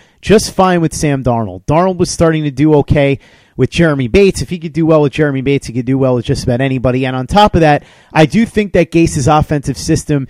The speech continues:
is pretty good for him, especially since Darnold operates at a high level. And as we know from talking to Travis Wingfield yesterday on our Adam Gase Meet the Candidates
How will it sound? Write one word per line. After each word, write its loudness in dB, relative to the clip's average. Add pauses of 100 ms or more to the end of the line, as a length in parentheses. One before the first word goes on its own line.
(160)
is -4
pretty 0
good 2
for 0
him, 0 (180)
especially 0
since -6
Darnold 2
operates 0
at 0
a 0
high 0
level. 2 (300)
And 0
as -2
we 0
know 4
from -2
talking 0
to -4
Travis -2
Wingfield -4
yesterday 0
on -4
our -2 (320)
Adam 0
Gase 0
Meet -4
the -4
Candidates 2